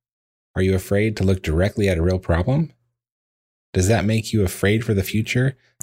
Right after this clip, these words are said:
if you find out that your practice is shrinking by ten percent each year? Well, you can only fail if you do not try,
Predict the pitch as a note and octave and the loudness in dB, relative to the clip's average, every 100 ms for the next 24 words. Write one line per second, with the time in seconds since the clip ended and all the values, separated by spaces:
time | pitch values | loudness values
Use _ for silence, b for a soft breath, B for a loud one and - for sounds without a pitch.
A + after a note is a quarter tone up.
0 | - - F#2 G2+ G2+ D#2+ C#2+ B1+ - F#2+ | -10 -4 -2 0 0 0 -4 -2 0 0
1 | F2+ - D#2+ - F2+ G#2+ A#2 A#2+ A2+ A#2+ | 0 0 0 0 0 0 0 0 0 -2
2 | B2 - A#2+ A#2 A2 A#2+ C3 C#3+ _ _ | -2 -2 0 0 -2 -2 -2 -4 _ _
3 | _ _ _ _ _ _ _ - A2 B2 | _ _ _ _ _ _ _ -4 0 2
4 | A#2+ - _ _ - A2+ B2 C#3+ D3+ A2 | 0 -4 _ _ -4 -2 0 2 0 -2
5 | - A#2+ D#2+ E2+ G2 - _ - F#2+ G2 | 0 0 0 -2 -6 -10 _ -4 -2 0
6 | G2 G2+ F2 - G#2+ - F#2+ | 2 2 0 -2 0 -2 -6